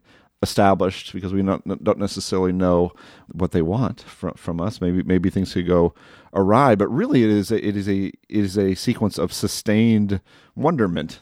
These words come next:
that we, we have to witness. And that's a very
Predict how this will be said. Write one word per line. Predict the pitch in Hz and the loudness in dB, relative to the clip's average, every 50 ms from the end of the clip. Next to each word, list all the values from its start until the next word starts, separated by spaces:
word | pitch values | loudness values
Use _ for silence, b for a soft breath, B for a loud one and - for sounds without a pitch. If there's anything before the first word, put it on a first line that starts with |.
| _ - | _ -8
that | 92 90 - - | -8 -8 -8 -8
we, | - 90 90 85 87 87 | -8 -6 -4 -4 -6 -6
we | - 62 90 80 - - 92 95 | -4 -4 -4 -4 -2 0 0 2
have | 92 98 101 - | 2 0 -2 -4
to | 98 | -2
witness. | 92 110 127 - 113 - | -2 -2 0 -2 -2 -2
And | - 160 | -2 -2
that's | 226 - | -2 0
a | 381 | -2
very | 247 - 117 123 151 156 135 120 107 | 2 2 4 4 4 4 2 0 0